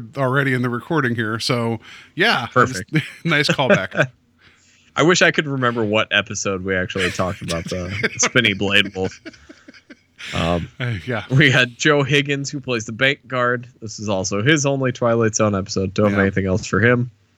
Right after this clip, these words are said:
Speaker 1: Nothing. Lots
Speaker 2: No.
Speaker 1: of T V work.
Speaker 2: All right.
Speaker 1: Yeah. Distinguished career probably provided for his family. I'm like, "I don't know. Nothing." Yeah.
Speaker 2: Yeah.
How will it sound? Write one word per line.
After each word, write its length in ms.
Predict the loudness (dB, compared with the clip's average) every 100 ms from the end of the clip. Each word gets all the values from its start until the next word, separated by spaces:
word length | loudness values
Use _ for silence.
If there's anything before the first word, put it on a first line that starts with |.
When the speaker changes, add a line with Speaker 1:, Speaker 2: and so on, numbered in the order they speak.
| _ -8
Speaker 1:
Nothing. 360 | -6 -6 -10 -12 _ _ _ -12
Lots 180 | -4 0
Speaker 2:
No. 60 | 0
Speaker 1:
of 40 |
T 100 | 0
V 100 | -2
work. 100 | 2
Speaker 2:
All 60 | 2
right. 140 | 0 -6
Speaker 1:
Yeah. 180 | -10 -10 -12 -16 -6
Distinguished 460 | -2 2 2 0 0
career 340 | 2 4 4
probably 480 | 4 2 2 0 -2
provided 360 | 0 0 0 0
for 100 | -4
his 80 | -2
family. 280 | -2 -2
I'm 80 | -2
like, 160 | -2 4
"I 120 | 4
don't 160 | 4 -4
know. 220 | -10 -10
Nothing." 360 | -10 -10 -12 -14 _ _ _ _ _ _ _ _ -18
Yeah. 140 | -18 -2
Speaker 2:
Yeah. 180 | 0